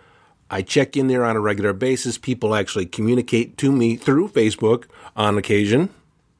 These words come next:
And you're also invited to take part in my Wisdom Vault, my membership program. And you can access that from yes daniel dot com. There's also some freebies there, some free resources, a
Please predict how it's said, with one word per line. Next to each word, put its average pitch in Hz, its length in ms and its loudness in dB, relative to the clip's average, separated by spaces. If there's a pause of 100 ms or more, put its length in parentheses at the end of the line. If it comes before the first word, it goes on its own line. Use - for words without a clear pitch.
(300)
And 110 220 0
you're 123 180 2
also 151 480 0
invited 107 560 0
to 120 140 -6
take 127 260 0
part 123 380 2
in 120 200 2
my 110 220 4
Wisdom 123 580 0
Vault, 95 540 -2
my 107 240 0
membership 123 560 0
program. 82 560 -2 (560)
And 107 140 -2
you 117 80 2
can 113 160 -2
access 110 400 0
that 131 340 -2
from 131 420 2
yes 120 320 -2
daniel 110 520 2
dot 104 280 -2
com. 73 400 -4 (540)
There's 117 200 0
also 123 360 2
some 95 240 -4
freebies 127 480 0
there, 120 200 4
some 95 240 -4
free 101 180 -2
resources, 123 840 0
a 87 320 -6